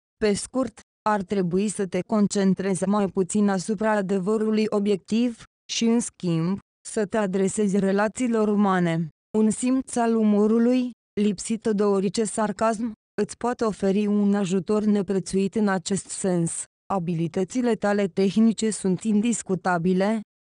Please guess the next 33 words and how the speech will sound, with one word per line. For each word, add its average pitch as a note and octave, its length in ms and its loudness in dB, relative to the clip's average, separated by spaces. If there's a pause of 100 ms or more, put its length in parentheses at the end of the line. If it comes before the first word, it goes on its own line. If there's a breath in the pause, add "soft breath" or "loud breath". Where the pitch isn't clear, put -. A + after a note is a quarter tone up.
prin G#3+ 240 4
urmare G#3+ 480 2
poți G#3 320 -2
fi - 120 -6
indispensabile G#3 1160 0
la G3+ 160 0
locul G3 400 -2
tău G#3+ 240 0
de G3+ 140 2
muncă. E3 520 2 (320)
Chiar A#3+ 220 2
dacă A3 360 -2
tu F#3+ 180 -4
reușești F#3+ 640 -2
doar G#3+ 240 0
într-o G#3 320 0
anumită G3 600 0
zonă, G3 500 -2 (280)
abilitățile F#3 800 -2
tale G3+ 300 0
contribuie F#3 760 0
la F#3+ 140 0
prosperitatea G#3 960 -2
întregii G#3 520 0
echipe. D#3+ 640 -2 (300)
Deși G#3 320 0
luarea A3+ 460 2
deciziilor G#3 800 2
pentru G3+ 360 0
ceilalți F3 640 0
nu-ți A3 260 -2
oferă G#3+ 480 0
plăcere, F#3 760 -2